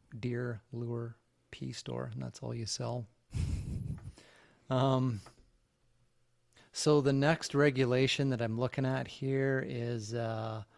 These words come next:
one for trappers, actually. It's on compulsory inspection of fur bearers for trappers. Um, so one of the things that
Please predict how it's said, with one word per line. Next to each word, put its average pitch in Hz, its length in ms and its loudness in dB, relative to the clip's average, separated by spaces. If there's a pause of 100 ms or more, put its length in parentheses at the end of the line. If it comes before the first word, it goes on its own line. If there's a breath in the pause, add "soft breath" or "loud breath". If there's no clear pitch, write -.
(260 soft breath)
one 135 160 4
for - 120 -6
trappers, 120 500 -2
actually. 123 420 -2 (100)
It's - 160 -10
on 120 180 -2
compulsory 123 720 -2
inspection 117 800 -4
of 113 640 -6
fur - 380 -4
bearers 120 460 -2
for - 200 -6
trappers. 131 800 -2 (920 soft breath)
Um, 117 680 -6 (800)
so 127 300 2
one 123 320 4
of 117 80 2
the 117 100 -2
things 127 920 -4
that 120 140 -6